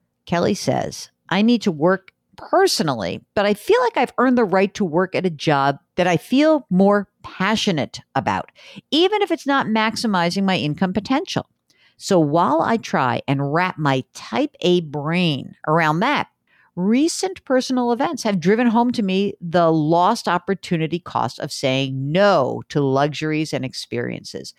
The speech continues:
I want to feel comfortable that if I make a purchase, for example, a condo near the beach that we would both use and rent out, that I'm not derailing our savings efforts. The numbers work in my favor.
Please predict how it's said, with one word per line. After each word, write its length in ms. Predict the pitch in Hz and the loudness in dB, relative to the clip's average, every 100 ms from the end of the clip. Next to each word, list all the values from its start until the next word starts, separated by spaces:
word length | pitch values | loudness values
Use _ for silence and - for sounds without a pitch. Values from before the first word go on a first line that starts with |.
| - - - | -20 -20 -10
I 60 | - | -4
want 240 | 117 139 | -2 -2
to 40 | 139 | -2
feel 140 | 139 | -6
comfortable 840 | - - 226 233 269 247 247 262 262 | -8 -4 -4 -2 0 2 2 2 -2
that 120 | - - | -4 -2
if 100 | 123 | -4
I 100 | 117 | -4
make 200 | 123 - | -8 -10
a 60 | |
purchase, 500 | - - 220 - 226 | -8 -2 0 0 -6
for 180 | - 208 | -2 -2
example, 500 | 196 202 196 190 175 | 0 0 0 0 -2
a 40 | |
condo 480 | - - 180 196 185 | -4 -2 0 2 2
near 260 | 165 160 151 | 2 2 0
the 120 | 127 | 0
beach 400 | 123 214 269 - | 0 0 0 -2
that 140 | 170 | -2
we 120 | 160 147 | 0 0
would 220 | 139 123 | -2 0
both 240 | 139 135 | 0 0
use 500 | 139 156 220 226 214 180 - | -4 2 6 6 4 -2 -2
and 300 | 226 311 190 | 0 0 0
rent 280 | 120 110 107 | -2 -2 0
out, 280 | 82 131 - | 0 -2 -4
that 140 | 214 262 | -2 0
I'm 180 | 262 285 | 0 0
not 220 | 381 427 - | 0 -2 0
derailing 760 | 247 151 131 170 170 196 196 - | 2 2 2 2 4 2 0 -2
our 120 | 160 | -4
savings 680 | - - 139 143 151 151 143 _ | -4 -2 0 0 0 -4 -6 _
efforts. 580 | 120 - - - - - _ _ _ _ | -6 -6 -12 -16 -18 -18 _ _ _ _
The 80 | 180 | 0
numbers 300 | 240 277 294 | 2 2 2
work 220 | 294 302 | 2 2
in 80 | 302 | 2
my 140 | 294 294 | 0 2
favor. 460 | 294 285 175 - | 0 2 -2 -4